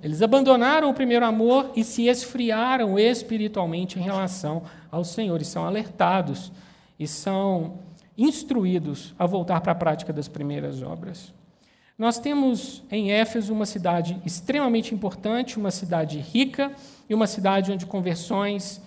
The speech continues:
em um grande número aconteceram, conversões verdadeiras. A palavra nos conta que quando Paulo escreve para os efésios essa epístola, ele não procura tratar nesse momento nenhum problema específico. Na verdade,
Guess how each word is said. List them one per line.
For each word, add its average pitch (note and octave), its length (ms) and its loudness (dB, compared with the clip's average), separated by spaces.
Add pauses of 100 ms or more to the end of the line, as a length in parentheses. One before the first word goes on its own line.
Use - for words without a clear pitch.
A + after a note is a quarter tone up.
(180)
em F#3+ 80 0
um F#3+ 80 4
grande G3 320 4
número F3+ 380 2
aconteceram, C#3+ 760 -6 (180)
conversões G3+ 680 -4 (340)
verdadeiras. C#3+ 1120 -4 (540)
A F#3 60 0
palavra C4+ 360 6
nos C4 160 2
conta C4+ 240 -2
que A#3 100 -6
quando C#4 260 0
Paulo A#3 760 4
escreve A3+ 760 2
para F3 220 2
os E3+ 100 -2
efésios F3 580 0
essa G#3 320 0
epístola, E3 640 -4 (360)
ele A#3+ 160 6
não C#4+ 140 4
procura C#4 340 2
tratar C4 380 6
nesse A#3+ 260 0
momento B3 360 0
nenhum B3+ 160 2
problema C4 360 2
específico. A3+ 640 -2
Na F#3+ 100 0
verdade, G#3 720 0